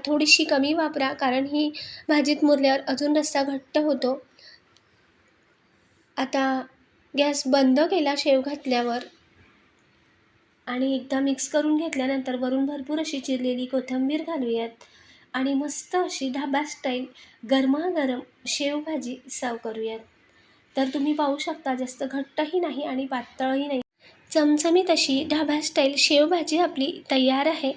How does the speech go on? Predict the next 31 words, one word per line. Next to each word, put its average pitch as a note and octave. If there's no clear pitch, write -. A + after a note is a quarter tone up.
शेव E4+
घातल्यावर D#4
सुद्धा D4+
आणि C#4
रस्साही C#4+
थंड C#4
झाला D#4+
आहे C4
आता, B3+
तरीसुद्धा D4
तुम्ही D4
पाहू C4+
शकता C#4
किती D#4
मस्त D4+
अशी D#4
चमचमीत C#4
ढाबा D4
स्टाईल C#4+
ही C#4+
शेवभाजी C#4
आपली B3+
तयार B3+
झाली D4+
आहे. C#4
अजिबात E4+
इथे C#4+
कुठे C#4+
पाणी, C4+
कुठे C#4+
शेव C4+